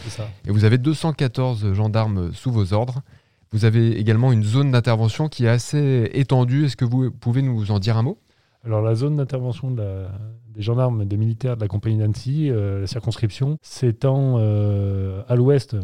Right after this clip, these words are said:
Speaker 1: des, du plateau de l'Albanais, des plaines de l'Albanais, pardon, euh, et la zone de Rumilly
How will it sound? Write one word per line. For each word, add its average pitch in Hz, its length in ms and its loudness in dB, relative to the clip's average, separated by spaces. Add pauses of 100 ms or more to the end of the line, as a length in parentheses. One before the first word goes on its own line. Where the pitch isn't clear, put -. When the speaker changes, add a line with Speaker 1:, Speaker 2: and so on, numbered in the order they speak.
(180)
Speaker 1:
des, 101 480 -4
du 101 140 -4
plateau 120 240 -2
de 117 40 -2
l'Albanais, 113 600 0
des 101 100 -2
plaines 127 160 0
de 123 80 2
l'Albanais, 113 320 2
pardon, 107 480 -4
euh, 92 420 -8
et 104 120 -12
la 101 100 -12
zone 107 240 -2
de 107 80 2
Rumilly 113 480 4